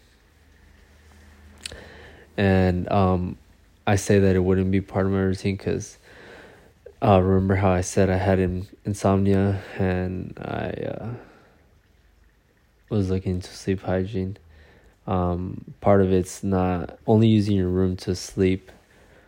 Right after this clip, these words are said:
or have sex. Uh, and other than that, so then, like, your mind is, like, anytime it goes into your room, it automatically prepares your body, like, "Okay, like, this fucker's either gonna sleep or have sex."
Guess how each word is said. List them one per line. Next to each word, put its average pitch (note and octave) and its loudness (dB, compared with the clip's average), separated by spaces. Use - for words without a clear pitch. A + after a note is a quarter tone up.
or G2 -2
have F2+ -2
sex. - -12
Uh, - -6
and F#2 -2
other G2 4
than F#2+ 2
that, F2+ -2
so - 0
then, F#2 2
like, F#2 -2
your F#2+ 0
mind F#2 0
is, F2+ -6
like, - -8
anytime F#2+ -2
it F#2 -6
goes G2 -6
into A2 -4
your F#2+ 2
room, G2+ -4
it G2+ 4
automatically F#2 0
prepares F2+ -4
your F2+ -8
body, F2 -4
like, G#1 -6
"Okay, F2 -4
like, G2 -10
this F#2 -4
fucker's F2+ -2
either F2 -2
gonna F2 -6
sleep F#2+ 0
or F2+ -2
have F2 -4
sex." - -20